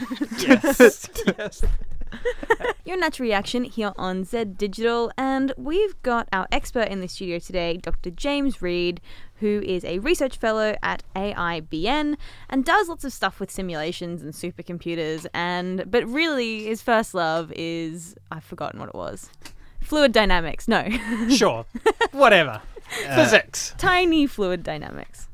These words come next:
Speaker 2: Yes.
Speaker 1: Um, so what I wanted to ask
Speaker 3: You missed the
Speaker 1: you
Speaker 3: statistical part. <laughs>
Speaker 1: Statistical fluid dynamics. <laughs> Tiny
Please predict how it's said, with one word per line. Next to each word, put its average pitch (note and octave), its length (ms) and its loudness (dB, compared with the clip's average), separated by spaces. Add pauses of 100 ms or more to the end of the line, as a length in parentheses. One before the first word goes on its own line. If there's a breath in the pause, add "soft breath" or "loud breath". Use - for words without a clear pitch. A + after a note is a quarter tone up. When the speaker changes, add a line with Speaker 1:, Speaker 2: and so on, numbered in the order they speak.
Speaker 2:
Yes. - 100 -2
Speaker 1:
Um, B3 320 2
so C#4+ 520 0
what B3+ 200 -4
I E4 80 0
wanted G4 220 -2
to - 120 -6
ask - 100 -4
Speaker 3:
You - 60 2
missed B2+ 200 0
the A#2+ 100 -2
Speaker 1:
you D#3 120 -2
Speaker 3:
statistical F#2+ 460 -6
part. F2 260 -8 (240)
<laughs> - 580 -10
Speaker 1:
Statistical B3+ 760 -2
fluid - 300 -6
dynamics. - 580 0
<laughs> - 40 -14
Tiny A#3+ 600 0